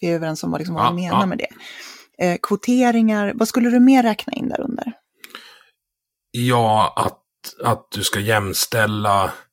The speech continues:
Speaker 2: nej, men så här, det finns ju någon aspekt i det hela när de säger att, ja, men så här, bi-, bi-, bibliotekarie och gruvarbetare är samma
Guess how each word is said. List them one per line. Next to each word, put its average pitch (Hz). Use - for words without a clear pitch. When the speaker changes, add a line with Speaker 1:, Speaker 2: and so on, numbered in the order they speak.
Speaker 2:
nej, 131
men 131
så 110
här, 98
det 120
finns 131
ju 135
någon 135
aspekt 113
i -
det 104
hela 98
när 98
de 101
säger 98
att, 95
ja, 101
men 117
så 101
här, 87
bi-, 95
bi-, 110
bibliotekarie 135
och 110
gruvarbetare 104
är 95
samma 95